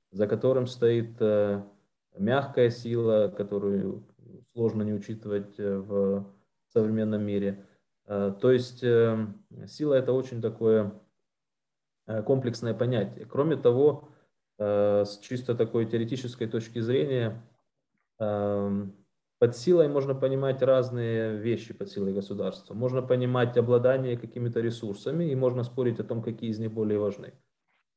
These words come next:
Население, территория, экономика, природные ресурсы, вооруженные силы или что-то еще. Если все вместе, то в какой пропорции? Э, и, а по-, еще под силой можно подразумевать, э, способность влиять на поведение других,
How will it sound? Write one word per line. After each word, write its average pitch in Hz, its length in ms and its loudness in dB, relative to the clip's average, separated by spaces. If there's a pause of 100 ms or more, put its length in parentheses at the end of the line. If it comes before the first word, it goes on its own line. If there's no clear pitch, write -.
Население, 123 720 2
территория, 117 540 2
экономика, 117 540 -2
природные 107 440 0
ресурсы, 110 720 -2
вооруженные 104 540 0
силы 113 540 0
или 98 120 -2
что-то 98 300 -6
еще. 117 420 -4 (500)
Если 107 520 0
все 113 180 0
вместе, 123 340 0
то 101 120 -8
в 101 60 -12
какой 107 240 -4
пропорции? 120 680 -2 (520)
Э, 107 320 2 (140)
и, 127 100 2
а 127 160 6
по-, 127 120 4
еще 147 220 2
под 180 160 2
силой 180 260 2
можно 151 340 -2
подразумевать, 131 960 0
э, 123 300 4
способность 127 720 -4
влиять 120 340 4
на 123 60 -2
поведение 117 520 -2
других, 113 540 -4